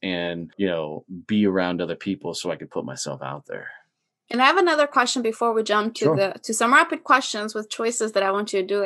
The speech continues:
Speaker 2: and, uh, the final questions. Entrepreneurship, sometimes it's a lonely experience, and often people, you know, quit because they feel like they've tried everything. They feel very lonely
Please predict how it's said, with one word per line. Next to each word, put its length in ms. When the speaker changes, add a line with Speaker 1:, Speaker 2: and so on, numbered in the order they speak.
Speaker 2:
and, 320
uh, 100
the 100
final 260
questions. 540
Entrepreneurship, 580
sometimes 460
it's 120
a 60
lonely 320
experience, 640
and 320
often 440
people, 580
you 100
know, 140
quit 420
because 520
they 80
feel 160
like 160
they've 160
tried 240
everything. 420
They 140
feel 180
very 280
lonely 520